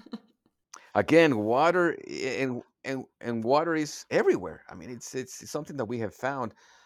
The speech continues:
Uh, and, and here I, I've been talking only about asteroids, Mars, and the moon, because that's what I think that we're gonna be doing in,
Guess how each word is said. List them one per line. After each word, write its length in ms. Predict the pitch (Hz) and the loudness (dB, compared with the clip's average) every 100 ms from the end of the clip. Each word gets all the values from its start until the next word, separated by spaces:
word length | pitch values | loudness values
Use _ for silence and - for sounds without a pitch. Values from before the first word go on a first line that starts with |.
| _ | _
Uh, 220 | - 101 - _ | -6 -4 -6 _
and, 180 | 113 113 | -4 -4
and 100 | 110 | -6
here 220 | - 220 | -2 0
I, 140 | 175 - | 0 2
I've 200 | 135 135 | 0 0
been 160 | 131 | -6
talking 360 | - 185 214 147 | -4 -6 -6 -8
only 280 | 139 147 147 | -6 -4 -4
about 260 | 120 110 | -2 -2
asteroids, 500 | 104 123 - 120 113 | -2 -6 -6 -8 -8
Mars, 360 | 107 110 110 101 | -4 -2 -4 -6
and 100 | 92 | -8
the 60 | |
moon, 200 | 92 113 | -6 -6
because 320 | 113 117 107 101 | -8 -10 -10 -6
that's 220 | 104 - | -8 -6
what 120 | 101 | -6
I 100 | 95 | -6
think 320 | - 101 101 | -8 -10 -10
that 100 | 92 | -10
we're 140 | 90 92 | -10 -10
gonna 200 | 98 90 | -10 -10
be 120 | 90 | -10
doing 260 | 90 87 | -8 -8
in, 180 | 87 80 | -8 -12